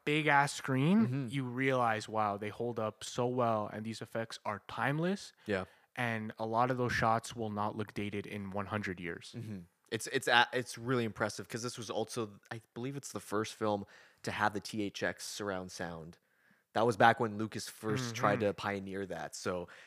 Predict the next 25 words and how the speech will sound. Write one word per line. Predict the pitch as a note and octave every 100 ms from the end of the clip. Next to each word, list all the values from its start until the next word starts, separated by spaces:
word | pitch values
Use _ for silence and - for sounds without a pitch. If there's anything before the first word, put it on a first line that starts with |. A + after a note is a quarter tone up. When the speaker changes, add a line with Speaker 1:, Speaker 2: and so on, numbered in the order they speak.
| -
Speaker 2:
when | G#2
you | G#2
hear | F#2+ A2
that | G2+ E2+
loud | F2+ G2+ G#2+ A2
noise, | A2+ A2+ A#2+ B2+ C#3
it's, | A2 -
like, | G#2
the | G2+
very | F#2+ G#2+ A2
first | - G#2+ -
time | - G2+ G2 F#2 F#2+ _ _
for | A2
a | G2
lot | F#2+
of, | F#2+ F#2
uh, | F#2 F2
cinema | - G2+ F#2+
goers | F#2 F2+ F#2 F#2
back | F#2 F#2+
in | F#2
eighty-three. | F#2 F#2 - F#2+ F#2 -
Speaker 1:
Amazing. | A#2 A2 G#2 G2+ G2+ F#2+
Speaker 2:
So | E2 F2+ G2 F#2 F#2+ - - - _ -
I, | G#2